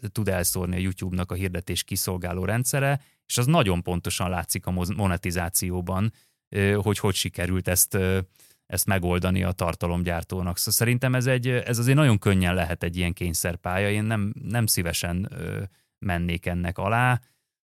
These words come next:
Öm, igen, itt a témaválasztás a kulcs szerintem, és, és, ö, és abban a méretben, meg abban a szerkesztésben gondolkodni,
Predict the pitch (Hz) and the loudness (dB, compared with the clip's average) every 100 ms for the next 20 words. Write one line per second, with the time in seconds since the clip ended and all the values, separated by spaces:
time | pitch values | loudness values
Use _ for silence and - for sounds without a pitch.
0 | - 104 107 110 110 113 113 - _ _ | -6 -2 2 2 2 2 -2 -6 _ _
1 | _ _ _ _ 113 92 95 113 139 156 | _ _ _ _ -4 0 0 2 2 4
2 | 120 95 90 90 - 95 90 101 - 92 | 6 4 4 2 2 0 0 -4 -2 0
3 | - 98 110 113 117 110 104 - - 104 | 0 0 0 0 0 2 0 -2 -2 -4
4 | - 110 110 104 107 120 104 101 101 95 | -2 -2 -2 -2 -2 0 0 2 2 2
5 | 92 92 95 98 101 101 98 - 92 - | 0 -2 -2 0 -2 0 0 2 0 -2
6 | 90 - 92 90 92 95 107 113 107 110 | -6 -4 -4 -2 -2 -2 0 0 0 -2
7 | 104 110 | -2 -2